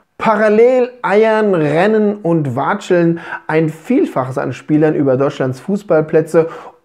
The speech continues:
ohne auch nur einen kleinsten Cent zu verdienen. Sie halten einfach so ihre Knochen hin. Wenn sie sich mal verletzen, dann ist ihr Arbeitgeber am Montagmorgen, äh,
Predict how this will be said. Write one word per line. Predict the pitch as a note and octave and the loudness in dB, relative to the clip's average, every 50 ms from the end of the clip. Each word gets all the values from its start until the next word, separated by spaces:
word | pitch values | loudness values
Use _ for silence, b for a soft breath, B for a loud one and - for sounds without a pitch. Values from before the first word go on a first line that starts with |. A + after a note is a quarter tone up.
| _ _ | _ _
ohne | F#3 G3 A3+ B3 A#3+ A#3 - - | 0 2 2 4 2 2 0 0
auch | F#3 F#3+ F3+ - | -2 -2 -2 -2
nur | - F3+ F3+ F3 - | -2 0 0 -2 -2
einen | C3+ D3+ D#3+ E3 E3 D#3+ - | -4 -4 -4 -4 -6 -8 -8
kleinsten | - - E3 F#3 A#3+ C4+ A#3+ - - - - G#3 G3+ | -4 -2 -2 0 0 -2 -4 -8 -10 -6 -4 -4 -4
Cent | G#3 - - A#3+ C#4+ C4+ C4+ | -4 -6 -6 -4 -4 -4 -6
zu | - - - A#2 | -10 -10 -10 -10
verdienen. | G2+ G2+ G#2 G2 G2+ G2 G2 F#2+ F#2 F#2+ F#2 F2+ - _ _ _ _ _ _ _ _ _ _ _ | -8 -8 -10 -10 -10 -12 -14 -14 -16 -16 -18 -20 -20 _ _ _ _ _ _ _ _ _ _ _
Sie | _ - C#3 D3+ D3+ | _ -4 -2 -2 0
halten | F3 G#3+ A#3+ A#3 A#3 A3 | 2 2 2 2 0 -4
einfach | - A3 D4 D4 C#4+ - C4 A#3 | -4 -4 -4 -4 -4 -4 -6 -6
so | A3 - C4 C4 - | -2 0 0 0 2
ihre | D4 A#3 - B3+ | 2 2 0 0
Knochen | - - C4 C#4 B3 - G#3 D#3+ | -2 0 -2 -2 0 -2 -4 -4
hin. | C3+ C#3+ D3 D#3 D3+ - _ _ _ _ _ _ _ _ _ _ _ _ _ _ _ _ _ | -4 -6 -8 -10 -12 -14 _ _ _ _ _ _ _ _ _ _ _ _ _ _ _ _ _
Wenn | A2+ D3+ F3+ G3+ | -2 0 2 2
sie | G3 | 2
sich | F#3 G#3 G#3+ G#3 | 0 0 -2 0
mal | G#3 F3+ F3+ F#3 | 0 0 0 0
verletzen, | F#3 - D#3+ E3 A3 A#3+ - - - C#3+ C3+ B2+ B B B B B - | 0 0 2 2 2 2 0 -4 -2 -2 -2 -2 B B B B B -2
dann | C#3+ D3+ | -2 0
ist | F3 C#3 - | -2 -2 -2
ihr | - D3 - D#3+ | -2 -2 -2 -2
Arbeitgeber | F3 G#3 F#3+ E3+ C#3+ - - - C3+ C3 C#3 C3 | -4 0 0 0 0 0 0 0 0 0 0 -2
am | C3+ C#3+ C3+ | -2 -2 0
Montagmorgen, | D3 F3 F#3+ F3+ E3 C#3+ C3 - D3 D3 D#3+ E3 D3+ D3 D#3+ D3+ | 0 0 0 0 0 -2 0 0 0 0 2 2 2 2 0 0
äh, | D3+ - - - - - _ - - C3 | -2 -6 -12 -14 -18 -20 _ -18 -18 -8